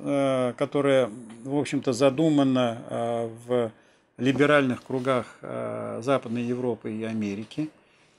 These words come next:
И, э, связана она с тем, что, э, э, западники хотят, э, тотального пересмотра, э, э,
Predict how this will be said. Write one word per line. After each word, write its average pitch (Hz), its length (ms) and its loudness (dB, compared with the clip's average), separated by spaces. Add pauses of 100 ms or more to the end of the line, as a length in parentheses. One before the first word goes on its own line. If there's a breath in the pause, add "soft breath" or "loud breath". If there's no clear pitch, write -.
(100)
И, 147 480 2
э, 139 260 0
связана 175 580 2
она 156 180 2
с - 100 -8
тем, 190 300 0
что, 131 1120 0
э, 123 500 -6
э, 113 60 -6
западники 170 500 0
хотят, 165 480 0 (160)
э, 131 340 -4
тотального 156 520 2
пересмотра, 139 880 -2
э, 113 300 -10 (640 soft breath)
э, 110 880 -4